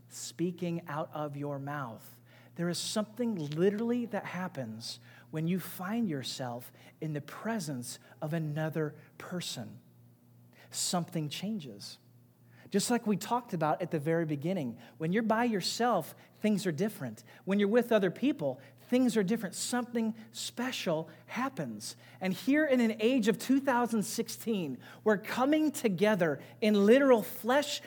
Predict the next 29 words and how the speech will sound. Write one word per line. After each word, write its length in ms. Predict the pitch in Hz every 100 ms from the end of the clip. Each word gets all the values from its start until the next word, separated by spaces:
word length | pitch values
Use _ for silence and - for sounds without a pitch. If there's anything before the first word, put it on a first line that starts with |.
| -
and 200 | 226 196
blood 380 | 180 220 240 214 - -
relationships, 1080 | 196 202 226 226 196 - 160 147 - - - - -
it's 160 | 226 -
oftentimes 760 | 247 311 294 262 214 233 214
dismissed 600 | 170 190 - 214 254 247
as 160 | 214 165 - -
unimportant. 840 | 220 247 226 - 240 277 185 120 - - _ _ _ - - -
Everything 440 | 240 254 262 247
in 80 | 233
our 100 | 220
culture 540 | 214 247 269 - 185 - -
shifts 560 | - - - 320 339 -
us 240 | 302 285 -
away 760 | 262 220 208 269 285 233 170 - -
from 160 | - 247
having 480 | 233 277 254 226 170
genuine, 800 | 143 151 277 330 349 339 320 302 - - 170 156
deep, 440 | 302 330 196 - - - -
real 640 | 156 175 311 349 294 214
relationship. 960 | 185 208 202 285 - 214 170 - 160 131 - -
What 260 | - 269 320
we 200 | 269 285
have 180 | 240 208
found, 400 | - 285 285 262
and 200 | 220 208
the 80 | 190
data 460 | 160 220 294 269
supports, 760 | 220 - 165 277 240 175 -